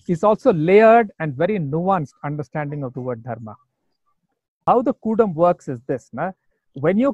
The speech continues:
come into the kudam, you drop all attributions to yourself,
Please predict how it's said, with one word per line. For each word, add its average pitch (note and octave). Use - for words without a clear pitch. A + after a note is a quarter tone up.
come G3
into G3
the D3+
kudam, D#3
you E3
drop F#3
all G3
attributions F#3
to E3
yourself, C#3